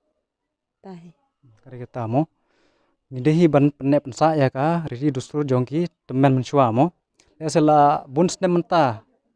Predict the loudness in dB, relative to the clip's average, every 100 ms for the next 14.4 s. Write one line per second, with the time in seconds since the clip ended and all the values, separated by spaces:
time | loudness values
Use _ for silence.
0 | _ _ -8 0 4 4 2 _ _ _
1 | _ _ -2 0 2 4 4 4 0 -8
2 | -20 -10 -4 -4 -2 -2 2 4 4 4
3 | 0 -4 -4 -4 -2 0 0 0 0 2
4 | 0 0 0 0 -4 -6 -2 0 0 -6
5 | -12 -10 -6 -6 _ _ _ _ _ _
6 | _ _ _ _ _ -2 0 0 -2 0
7 | 4 4 4 -2 _ -10 0 0 4 4
8 | 2 0 -2 -2 -6 _ _ _ _ _
9 | _ _ 0 2 2 0 0 2 2 2
10 | 0 -2 -4 -6 -12 -8 -8 -8 -4 0
11 | 0 0 -8 -6 -8 -8 _ -10 -2 -2
12 | -2 _ -8 -4 -4 -4 -4 -4 -4 _
13 | _ _ _ _ -6 -2 0 0 2 4
14 | 4 4 2